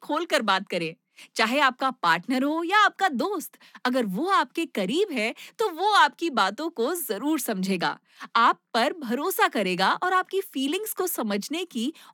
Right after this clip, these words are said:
और अपने आप को बदलने की कोशिश करेगा। बहुत ज्यादा जरूरी है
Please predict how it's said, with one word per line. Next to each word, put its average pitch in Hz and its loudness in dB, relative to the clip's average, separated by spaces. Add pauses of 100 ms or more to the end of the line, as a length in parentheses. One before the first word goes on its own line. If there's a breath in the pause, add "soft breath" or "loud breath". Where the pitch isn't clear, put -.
और 370 4
अपने 349 -2
आप 320 4
को 403 -4
बदलने 269 -2
की 294 -4
कोशिश 233 -2
करेगा। 170 0 (600 loud breath)
बहुत 254 2
ज्यादा 254 2
जरूरी 247 -2
है 277 0